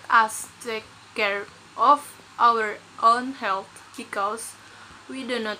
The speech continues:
know the virus more clearly how. There are still many issues and news that are still uncertain. From that, we can only mon-, maintain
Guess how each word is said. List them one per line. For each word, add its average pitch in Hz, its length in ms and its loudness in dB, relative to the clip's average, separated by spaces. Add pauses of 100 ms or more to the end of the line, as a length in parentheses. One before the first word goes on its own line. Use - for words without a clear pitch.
know 233 400 2 (600)
the 220 140 -4
virus 226 560 -2
more 208 460 0 (400)
clearly 226 760 -2 (300)
how. 202 280 2 (680)
There 214 240 -2
are 220 340 4 (160)
still 214 380 -4
many 226 340 -6
issues 220 500 -12
and 214 220 -8
news 254 360 -8 (100)
that 208 220 -2 (180)
are 208 240 2
still 214 460 -8
uncertain. 220 640 -8 (880)
From 247 340 0
that, 220 200 2 (220)
we 254 120 -8
can 240 280 -6
only 220 320 -4
mon-, 220 340 -4 (220)
maintain 220 540 -6